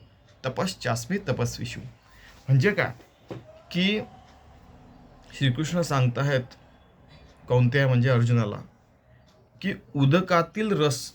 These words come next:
मी आहे. म्हणजे आता तुम्ही बघा की समजा दूध आहे, समजा पाणी आहे, समजा उसाचा रस आहे, समजा आंब्याचा रस आहे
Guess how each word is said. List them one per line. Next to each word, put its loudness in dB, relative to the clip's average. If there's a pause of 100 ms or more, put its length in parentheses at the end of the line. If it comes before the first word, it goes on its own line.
मी 2
आहे. -4 (180)
म्हणजे 0 (2500)
आता 0
तुम्ही 4
बघा 4
की -2
समजा 2
दूध 2
आहे, 2 (360)
समजा 0
पाणी 2
आहे, -6 (400)
समजा 0 (160)
उसाचा 0
रस -2
आहे, -10 (360)
समजा 2 (1500)
आंब्याचा 4
रस 0
आहे -10